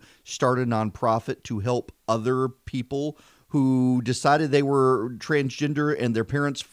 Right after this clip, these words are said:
went all in on it and helped them and foster this. And then they're like, "Wait a second, no, I'm, I'm really not. I, I wanna, I wanna be who God created me." And this woman is being harassed now.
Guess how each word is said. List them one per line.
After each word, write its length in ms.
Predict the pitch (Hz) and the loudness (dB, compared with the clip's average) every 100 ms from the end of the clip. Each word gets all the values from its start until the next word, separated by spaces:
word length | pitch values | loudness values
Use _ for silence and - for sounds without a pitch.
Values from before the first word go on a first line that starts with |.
| - | -8
went 240 | 123 139 | 2 4
all 300 | 147 185 226 | 6 6 6
in 140 | 214 180 | 6 4
on 180 | 95 | 0
it 240 | 82 - - - - - | -4 -14 -20 -20 -20 -4
and 240 | 143 147 | 2 4
helped 340 | 139 175 254 110 | 6 6 4 2
them 400 | 127 80 80 - _ _ - | 0 0 -8 -20 _ _ -2
and 240 | 143 147 | 0 2
foster 380 | 202 233 247 165 | 4 4 4 2
this. 200 | 123 127 | 2 2
And 220 | 147 147 | 0 0
then 100 | 185 | 0
they're 120 | 208 | 0
like, 240 | 190 190 185 | 0 0 0
"Wait 140 | 226 | -2
a 40 | 226 | -2
second, 320 | 160 165 - | -4 -4 -6
no, 160 | 190 | -4
I'm, 160 | 175 165 - | -4 -4 -4
I'm 120 | 160 | -4
really 220 | 175 170 | -4 -4
not. 360 | 160 208 175 - | -4 -6 -8 -6
I, 140 | 117 - | -6 -4
I 140 | 120 | -2
wanna, 300 | 135 160 156 | -2 -2 -2
I 80 | - | -2
wanna 220 | 143 160 | -2 -2
be 240 | 135 156 160 | -4 -4 -4
who 120 | 165 | -4
God 300 | 156 151 151 | -2 -2 -2
created 460 | - 170 214 160 98 | -4 -4 -4 -6 -6
me." 240 | 87 117 - - - _ | -6 -6 -12 -20 -20 _
And 500 | 139 139 139 143 143 | -2 0 2 2 2
this 580 | 135 135 131 196 - - | 0 -2 0 0 -2 -4
woman 260 | 165 170 165 | -2 -2 -2
is 80 | |
being 200 | 156 170 | -2 -2
harassed 440 | 156 165 190 196 - | -2 -2 -2 -4 -4
now. 280 | 98 - | -6 -6